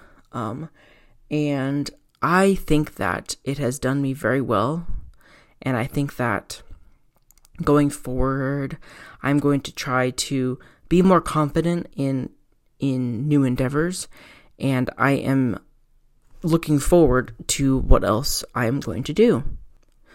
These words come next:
I think this YouTube channel is gonna be good for me because I'm gonna start treating it like a diary. Like, this podcast is more of, like,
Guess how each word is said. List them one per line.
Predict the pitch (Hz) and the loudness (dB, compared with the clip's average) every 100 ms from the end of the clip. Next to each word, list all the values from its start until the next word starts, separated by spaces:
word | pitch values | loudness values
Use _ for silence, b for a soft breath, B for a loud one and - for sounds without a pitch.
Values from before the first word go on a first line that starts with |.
| b | b
I | 143 | -2
think | 170 170 | 0 2
this | 156 - | 0 0
YouTube | 156 - 147 | -2 0 -2
channel | - 143 135 131 | -2 -4 -4 -4
is | |
gonna | - 123 | -4 -4
be | 127 | -4
good | 135 135 | -4 -4
for | - | -4
me | 127 127 | -2 -2
because | 127 - 143 107 143 - B B B - _ _ _ _ _ _ _ - | -4 -6 -6 -6 -6 -12 B B B -20 _ _ _ _ _ _ _ -2
I'm | 156 156 | 2 4
gonna | 170 | 4
start | 151 - 156 - | 4 2 2 2
treating | 151 143 147 | 2 4 4
it | - | 2
like | 127 135 | -2 -2
a | - 135 120 120 | 0 0 0 -2
diary. | 135 117 139 143 165 | 0 2 2 2 0
Like, | 180 147 - | -2 -8 -2
this | 185 | -4
podcast | - 175 165 170 160 160 | 0 0 0 -2 -2 -2
is | - 135 | -4 -2
more | 135 135 | -2 0
of, | 139 | 0
like, | - 117 - | 0 -2 -4